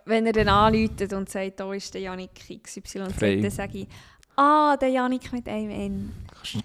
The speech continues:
Speaker 2: genau das sagen? <laughs> Mach du das.
Speaker 1: Und dann sage ich, «Nein, danke, kein Interesse. Schönen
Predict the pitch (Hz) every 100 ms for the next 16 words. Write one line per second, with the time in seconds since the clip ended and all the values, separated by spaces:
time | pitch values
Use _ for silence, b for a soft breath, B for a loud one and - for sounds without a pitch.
0 | _ - 120 135 190 220 180 185 - 127
1 | 131 98 95 - - 117 123 117 - 78
2 | 101 - - B 381 403 B B 359 -
3 | 254 277 254 285 254 240 233 B B B
4 | B B _ _ _ _ _ _ _ _
5 | 262 269 269 254 262 262 - 226 214 220
6 | 220 196 190 - 220 320 359